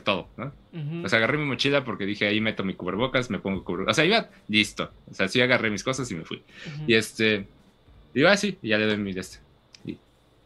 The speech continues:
Speaker 1: y, y entonces me dice,
Speaker 2: Pero,
Speaker 1: "Ah, sí".
Speaker 2: ¿pero por qué te piden
Speaker 1: Le-
Speaker 2: identificación, güey?
Speaker 1: Espera, espérate, espérate, güey, espérate. Y entonces, y después me dice, "Ah, sí, de la consulta serían", y yo así de, "Me vale verga".
Speaker 2: Me vale
Speaker 1: O sea, yo
Speaker 2: verga, me vale verga.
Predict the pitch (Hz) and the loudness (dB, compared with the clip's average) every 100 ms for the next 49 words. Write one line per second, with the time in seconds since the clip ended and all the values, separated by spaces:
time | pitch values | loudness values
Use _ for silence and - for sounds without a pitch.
0 | _ _ - - _ - - - - - | _ _ -20 -20 _ -20 -20 -20 -20 -20
1 | - - - - 123 131 117 123 135 127 | -20 -20 -6 2 2 6 4 6 2 2
2 | 123 120 196 185 196 - 196 151 185 185 | 2 2 4 4 4 2 2 2 0 -2
3 | 175 208 220 226 240 233 202 160 147 165 | -2 -4 -4 -2 -2 -2 -4 -6 -8 -8
4 | 165 156 170 214 233 240 233 135 156 101 | -4 -4 -4 -6 -4 -4 0 2 4 2
5 | - 170 170 - - 165 110 98 90 123 | 2 0 0 -4 0 0 0 -4 -4 -6
6 | 113 - - - - 123 123 156 165 127 | -8 -12 -20 -20 -2 0 4 4 4 6
7 | 127 - - 151 160 131 131 135 - 220 | 4 2 2 2 4 2 0 0 4 4
8 | 214 - 214 156 143 147 180 185 311 311 | 4 2 2 2 2 2 0 2 2 2
9 | 262 - 175 185 190 180 170 180 160 - | 2 2 4 4 4 0 0 -2 -4 -10
10 | - - - - 131 170 208 190 233 285 | -20 -20 -20 -8 0 2 4 4 2 4
11 | 285 294 269 180 277 285 294 302 294 285 | 6 4 2 0 2 4 4 4 2 0
12 | 247 220 262 269 277 254 208 226 | -2 -2 -2 0 6 6 8 6